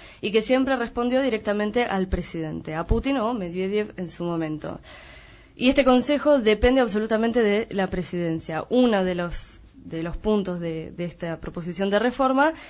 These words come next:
es que este consejo sea independiente de la presidencia. Entonces, podríamos llegar a interpretar que en, luego de dos mil veinticuatro vamos a tener otro presidente, pero Putin podría llegar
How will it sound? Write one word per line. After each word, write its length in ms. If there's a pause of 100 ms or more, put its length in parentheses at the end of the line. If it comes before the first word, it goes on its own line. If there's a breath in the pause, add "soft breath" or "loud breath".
(140 loud breath)
es 200
que 420
este 260
consejo 600
sea 400
independiente 760
de 120
la 120
presidencia. 680 (480 loud breath)
Entonces, 480
podríamos 600
llegar 200
a 20
interpretar 640
que 320 (680 loud breath)
en, 400
luego 220
de 80
dos 120
mil 140
veinticuatro 560
vamos 300
a 40
tener 280
otro 340
presidente, 580
pero 240
Putin 320
podría 340
llegar 520